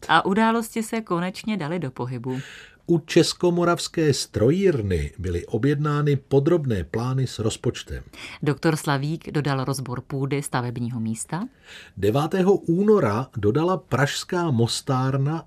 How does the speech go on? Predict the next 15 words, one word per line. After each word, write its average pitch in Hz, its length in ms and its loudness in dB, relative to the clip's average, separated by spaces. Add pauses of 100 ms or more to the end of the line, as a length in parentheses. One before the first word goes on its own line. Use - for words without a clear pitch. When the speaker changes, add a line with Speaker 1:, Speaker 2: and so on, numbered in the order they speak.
Speaker 2:
statický - 840 -6
výpočet 120 720 -4 (100)
a 110 120 0
výpočet 131 540 0
váhy. 110 440 0 (140)
Speaker 1:
Mimochodem, 170 800 2
ta 139 120 -4
byla 147 220 0
prý 165 260 0
rozpočítána 143 920 -4
na 139 120 -4
sto - 300 -6
šedesát 233 560 -4
osm 220 300 -2
tisíc 220 380 -6